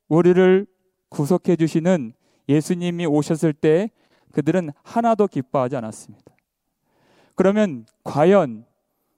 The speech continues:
누가 예수님 오심을 기뻐할 수 있을까요? 예수님이 아니면 나는 절대 하나님 앞에 나아갈 수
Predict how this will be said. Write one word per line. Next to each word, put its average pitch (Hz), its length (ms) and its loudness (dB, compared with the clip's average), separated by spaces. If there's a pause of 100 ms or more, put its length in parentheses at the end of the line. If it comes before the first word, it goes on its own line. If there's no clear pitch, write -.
(120)
누가 208 380 4
예수님 220 460 2
오심을 202 440 -2
기뻐할 185 420 0
수 180 120 -8
있을까요? 175 580 -2 (2250)
예수님이 247 800 2 (800)
아니면 214 800 2 (920)
나는 233 440 -4 (100)
절대 294 800 0 (360)
하나님 311 480 0
앞에 269 280 0
나아갈 190 480 2
수 247 400 0